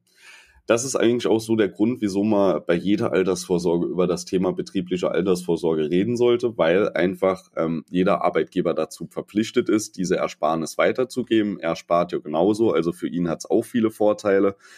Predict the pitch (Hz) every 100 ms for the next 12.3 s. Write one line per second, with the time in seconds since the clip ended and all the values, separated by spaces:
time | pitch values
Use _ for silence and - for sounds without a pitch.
0 | - - 85 95 113 _ - 90 82 90
1 | 98 87 87 92 - 92 90 - 90 95
2 | 90 87 87 - 85 - 113 123 - 143
3 | 175 _ - 82 92 127 - - - 90
4 | 87 98 92 95 - 87 82 85 85 76
5 | - 85 87 85 90 90 - 87 90 180
6 | 85 87 90 95 92 92 90 - 80 78
7 | - 87 98 90 - 80 78 82 90 92
8 | 90 95 87 - - 95 87 90 90 90
9 | 87 95 90 92 - 80 - - - 98
10 | - 80 - - 95 92 92 95 90 87
11 | 90 80 82 80 87 87 80 78 78 76
12 | 113 135 143